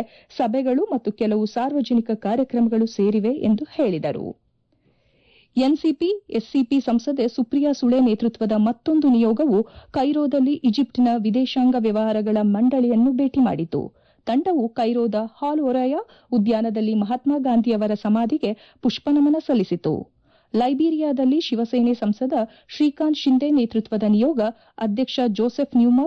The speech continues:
ಬೋಖೈ ಮತ್ತು ಲೈಬೀರಿಯಾದ ವಿದೇಶಾಂಗ ಸಚಿವೆ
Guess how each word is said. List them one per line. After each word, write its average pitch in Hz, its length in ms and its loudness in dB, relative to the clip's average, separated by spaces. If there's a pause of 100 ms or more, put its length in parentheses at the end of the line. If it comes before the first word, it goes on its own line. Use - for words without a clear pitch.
ಬೋಖೈ 226 360 -2 (140)
ಮತ್ತು 226 220 -4
ಲೈಬೀರಿಯಾದ 226 680 0
ವಿದೇಶಾಂಗ 220 540 0
ಸಚಿವೆ 226 440 -4